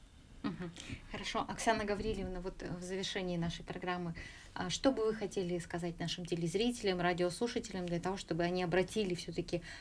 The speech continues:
внимание на своё здоровье, на те, э, может быть, признаки, на, м, те, э, может быть, семейные заболевания, которые есть, но о которых в последнее время как-то, ну, может быть, не принято говорить, о которых умалчивается и так далее?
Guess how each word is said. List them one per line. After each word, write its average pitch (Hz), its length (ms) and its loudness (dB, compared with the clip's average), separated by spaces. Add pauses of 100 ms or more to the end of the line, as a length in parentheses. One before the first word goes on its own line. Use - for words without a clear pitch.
(160)
внимание 190 680 6
на 170 260 2
своё 185 280 4
здоровье, 190 600 8
на 175 320 0
те, 180 280 6 (440)
э, 175 80 -2
может 180 300 -2
быть, - 160 -8
признаки, 202 800 4
на, 170 320 2 (340)
м, 185 340 0
те, 202 260 8 (500)
э, 170 300 4
может 190 320 0
быть, 190 160 2
семейные 208 480 6
заболевания, 180 640 4
которые 175 400 2
есть, 233 400 6
но 220 320 0
о 190 40 -6
которых 185 380 -2 (100)
в - 320 -18
последнее 180 460 2
время 170 360 0
как-то, 160 380 -4 (440)
ну, 208 140 0
может 180 380 0
быть, 180 160 0
не 202 80 4
принято 233 360 6
говорить, 170 520 4
о 165 40 2
которых - 360 0
умалчивается 170 800 4
и 156 60 -4
так 160 180 -6
далее? 147 340 -4